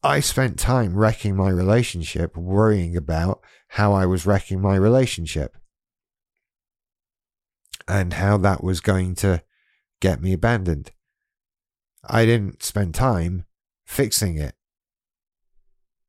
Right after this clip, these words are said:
or doing the right thing. And now I'm just here,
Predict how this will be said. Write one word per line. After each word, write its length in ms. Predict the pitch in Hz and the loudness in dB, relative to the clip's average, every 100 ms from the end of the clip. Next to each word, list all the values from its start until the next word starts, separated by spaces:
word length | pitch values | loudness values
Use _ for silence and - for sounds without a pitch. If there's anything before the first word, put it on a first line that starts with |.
| _ _ _ _ _ _ _ _ _ - | _ _ _ _ _ _ _ _ _ -2
or 160 | 113 | 0
doing 320 | 95 110 104 98 | 2 2 2 2
the 80 | |
right 260 | 95 95 87 | 2 2 0
thing. 400 | - 120 85 - - _ _ _ _ _ _ _ _ _ _ _ _ _ _ _ _ _ _ _ _ _ _ _ _ _ _ _ _ _ _ _ _ _ _ 101 | -2 -2 -2 -10 -20 _ _ _ _ _ _ _ _ _ _ _ _ _ _ _ _ _ _ _ _ _ _ _ _ _ _ _ _ _ _ _ _ _ _ -4
And 140 | 101 | -2
now 140 | 98 | -2
I'm 100 | 95 | -2
just 240 | 95 90 - | -4 -6 -2
here, 460 | 110 107 78 80 | 2 2 2 -4